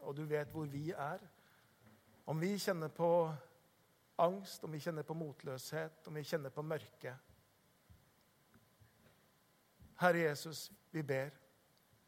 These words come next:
at du skal møte oss med dine ord, sånn som du møtte disiplene den gang.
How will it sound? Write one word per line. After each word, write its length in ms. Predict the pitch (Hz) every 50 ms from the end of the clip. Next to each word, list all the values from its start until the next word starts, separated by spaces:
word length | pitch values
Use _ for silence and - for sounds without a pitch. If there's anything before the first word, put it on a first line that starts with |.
| _ _ _ _ _ - - _ _ _ _ _ _ - - _ _ _ _ _
at 100 | - 139
du 80 | - 160
skal 200 | 147 - 190 170
møte 400 | 175 180 175 156 131 120 - 170
oss 360 | 165 175 165 - - - - 180 180 190
med 140 | 156 156 151
dine 200 | 165 151 147 151 175
ord, 320 | 170 135 131 147 156 151
sånn 160 | - 165 147 127
som 120 | - 143
du 60 | 147 156
møtte 240 | 151 135 - 147 135
disiplene 500 | 151 143 - 139 113 - - 139 139 135
den 160 | 127 123 123
gang. 160 | 127 139 151